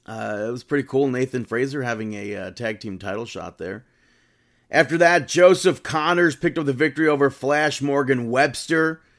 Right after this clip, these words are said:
He, uh, Joseph Connors tried to use the, the helmet of Flash Morgan Webster, but the referee stopped him. And when he turned around to deal with that, Webster goes up to the top rope.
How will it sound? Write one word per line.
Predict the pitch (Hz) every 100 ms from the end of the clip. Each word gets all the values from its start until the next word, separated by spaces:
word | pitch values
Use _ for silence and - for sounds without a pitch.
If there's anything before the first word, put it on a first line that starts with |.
| _ _ _
He, | 147 147 147
uh, | 135 127 123
Joseph | 113 156 160 156 -
Connors | 131 139 151 147
tried | - 147 143
to | 135
use | 139 147 139 -
the, | 135 123 120 113 110 101
the | 85 107
helmet | 127 147 151
of | 135 113
Flash | - 135 135 135
Morgan | 139 135 131
Webster, | 127 135 - - 143
but | 113
the | 110
referee | 120 131 127 135
stopped | 117 - 120 127 131
him. | 143 135 135 - _ _ _ _ -
And | 113 110 110
when | 120
he | 110
turned | 131 139 131
around | 135 135
to | 127
deal | 104 131
with | 135 -
that, | 139 147 165 160 -
Webster | 110 127 131 -
goes | 123 139 131
up | 139 -
to |
the | 127 107
top | 127 127 92
rope. | 113 151 180 -